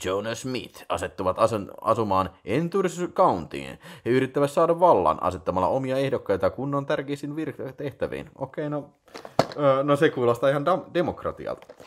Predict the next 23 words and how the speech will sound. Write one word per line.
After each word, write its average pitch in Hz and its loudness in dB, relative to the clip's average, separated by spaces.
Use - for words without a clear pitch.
eli 92 -6
ihan 120 -4
hyvin 131 -6
toistaiseksi. 101 -4
Vaalikampasta 185 6
ei 170 0
puutu 160 -2
murhat, 165 2
raiskaukset 151 0
eikä 160 -2
pahoinpitelyt. - -6
No 107 -4
okei, 71 -6
tää 156 0
ei 135 0
enää 117 4
kuulosta 80 -8
demokratialta. - -10
Jonah 190 6
Smithin 175 -4
joukko 170 2
voittaa 160 4
vaalit. 127 8